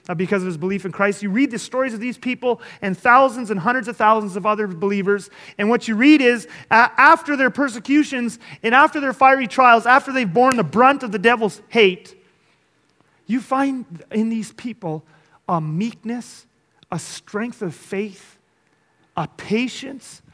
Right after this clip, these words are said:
a joy. The fragrance of Christ just comes out of them. And it's a direct result. It's a direct result.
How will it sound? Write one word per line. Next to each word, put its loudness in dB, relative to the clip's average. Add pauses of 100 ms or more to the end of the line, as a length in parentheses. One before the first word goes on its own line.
(140)
a -4
joy. -6 (360)
The -6
fragrance -6
of -10
Christ -6
just -10 (560)
comes -6
out -4
of -6
them. -8 (1000)
And 2
it's -2
a -2
direct 0
result. -2
It's -8
a -8
direct 0
result. 4